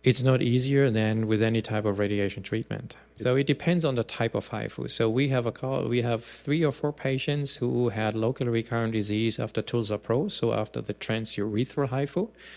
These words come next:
Speaker 1: It's very easy to do a salvage prostatectomy on those. You don't see any difference. Uh, you couldn't do a nerve sparing. Yes, you could do with a primary radical prostatectomy. But those patients who have the transrectal haifu, there is a, a strong, um, fibrotic space between the rectum and the prostate,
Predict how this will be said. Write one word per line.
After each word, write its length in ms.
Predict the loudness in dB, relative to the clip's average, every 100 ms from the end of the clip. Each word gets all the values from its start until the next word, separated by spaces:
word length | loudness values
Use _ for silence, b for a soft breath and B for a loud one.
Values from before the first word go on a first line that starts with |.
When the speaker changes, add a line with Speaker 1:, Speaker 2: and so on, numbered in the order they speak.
| B B B
Speaker 1:
It's 180 | -4 0
very 280 | 0 0
easy 400 | 0 -2 -2 -6 -8 -8
to 200 | -4 -2
do 160 | -2
a 60 | -2
salvage 400 | -4 -4 -6 -6
prostatectomy 680 | -6 -4 -4 -4 -4 -4 -2
on 60 |
those. 300 | -2 -4 -4
You 60 | -2
don't 280 | 0 -2 -6 -10
see 260 | -6 -4 -2
any 200 | -2 -4
difference. 520 | -6 -8 -8 -8 -6
Uh, 120 | -4 -6 -6
you 100 | -6
couldn't 220 | -2 0
do 160 | 2 2
a 40 |
nerve 220 | 2 2
sparing. 400 | 0 0 2 2
Yes, 220 | 0 -2
you 80 | -2
could 160 | -6 -4
do 100 | -2
with 180 | -2 -4
a 60 |
primary 560 | -4 -2 0 2 2 2
radical 360 | 2 2 0
prostatectomy. 760 | 0 -2 -2 -2 -2 0 2 2 0 B B B B
But 80 | 0
those 240 | 4 4 4
patients 400 | 2 2 0 0
who 100 | 0
have 180 | -2
the 80 | -4
transrectal 680 | -4 0 0 0 -2 0 0
haifu, 420 | 0 0 0 -2 B B B
there 220 | -2 0 2
is 160 | 2
a, 260 | 2 0 0
a 160 | -4
strong, 800 | -4 -6 -4 0 2 2 2 0
um, 180 | 0 -2
fibrotic 680 | -2 -2 0 2 0 -2 -4
space 420 | -2 0 0 0
between 360 | -2 -4 -4 -2
the 100 | -2
rectum 400 | -2 -2 -4 -4
and 120 | -4
the 80 | -6
prostate, 580 | -2 -2 0 0 0